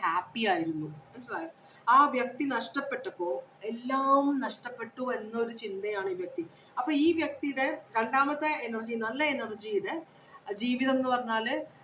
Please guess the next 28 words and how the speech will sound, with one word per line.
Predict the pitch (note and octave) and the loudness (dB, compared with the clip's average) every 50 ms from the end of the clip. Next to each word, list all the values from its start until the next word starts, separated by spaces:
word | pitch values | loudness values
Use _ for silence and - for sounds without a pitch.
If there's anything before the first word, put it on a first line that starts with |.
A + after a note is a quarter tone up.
| - - - | -16 -8 -4
ഒന്ന്, | A3+ A#3+ B3 C4 C4 A#3+ | -2 0 0 0 0 0
എല്ലാം | - B3 C4+ C#4+ D#4 D#4+ | 0 4 6 6 8 8
നഷ്ടപ്പെട്ടു, | D#4 C#4+ - - - E4+ - - G#3+ G#3+ | 8 6 4 2 -2 -6 -6 -6 -6 -2
ഇനിയിപ്പോ | B3 C4 C#4+ D4 D4+ D4+ | 0 2 2 2 2 0
ഞാൻ | C#4 C#4 B3+ B3+ B3 | 0 0 0 -2 -2
എന്ത് | A3 G#3 G3 G3 G#3+ | -4 -6 -8 -10 -12
ചെയ്യും, | - - G#3+ G3 F#3+ G3 F#3+ F#3+ | -8 -2 0 0 2 2 2 2
ആർക്ക് | G3+ G#3 G#3 - B3 | 2 0 0 -2 -2
വേണ്ടി | B3+ B3 B3+ B3 B3 | 0 0 2 0 0
ജീവിക്കണം | - G#3 A3 G3+ G#3 G#3 - A3 G#3+ A3+ A3 | -2 -4 -6 -6 -6 -6 -6 -6 -6 -6 -6
എന്ന് | G#3 G3+ - A3 A#3 - A3+ | -6 -8 -8 -8 -4 0 0
പറഞ്ഞ് | G#3 G3 G3 G#3 G#3+ | 0 0 0 -2 -4
സ്റ്റക്ക് | - - G3 F#3 - - A3 | -2 -2 -4 -4 -4 -4 -2
ആയത്. | G3+ F#3+ F#3 F#3+ | 0 0 2 2
അതുകൊണ്ട് | G3 G#3+ A#3 A#3+ A#3+ B3 | 2 2 2 2 0 0
തന്നെ | B3 A3+ G3+ A3+ A#3 - - - - - - - | -4 -4 -4 -6 -6 -10 -14 -18 -20 -20 -18 -4
ഇപ്പൊ | - B3 B3+ B3+ A3 | 2 2 4 6 8
ജോലിക്ക് | A3 G#3+ A3 A3+ A3+ B3 A#3 - C4+ - | 8 8 8 8 6 4 2 -2 0 4
പോകുന്നില്ല, | A#3 G#3+ G#3 G3+ G3+ A3 G#3+ A3 G3+ G3 F#3+ F3+ F3+ G3 G#3 | 6 8 8 8 6 4 2 2 2 4 4 4 4 2 0
എല്ലാത്തിൽ | A3+ A#3 B3+ B3+ B3+ C4 C4 B3+ B3+ | -2 0 0 0 0 0 -2 -4 -4
നിന്നും | B3 B3 B3 B3+ B3 G#3+ G3 G3 | -4 -4 -2 0 2 6 8 8
ഒ-, | G3 G3+ - - - - G#4 | 8 8 6 2 0 2 6
ഒളിഞ്ഞു | G4 - G#4+ A4 B4 B4 | 6 6 6 4 2 0
നിൽക്കുകയാണ്, | A4+ G4 - - G4 F4+ F3 F3 G#3+ - - - - - - - F#3+ | 0 0 0 -2 -4 -4 -4 -4 -6 -8 -8 -12 -18 -18 0 6 8
ഒഴിഞ്ഞു | G#3+ A3+ A3+ A#3+ A#3+ B3+ C4+ | 8 8 8 4 0 0 0
നിൽക്കുകയാണ്. | C4 A3+ G3+ - G#3 G#3 F#3+ F3+ F#3 A#3 D4+ D#4 - - - - - - | 2 0 0 0 -2 -4 -2 -2 -4 -4 -6 -6 -10 -14 -20 -10 -4 -2
അതുപോലെ | G#3+ A3 G#3 A3+ A3+ B3 | -2 0 0 0 2 2
വളരെ | B3 A#3 A3 A3 A#3 B3 C4+ | 4 4 4 4 2 0 -2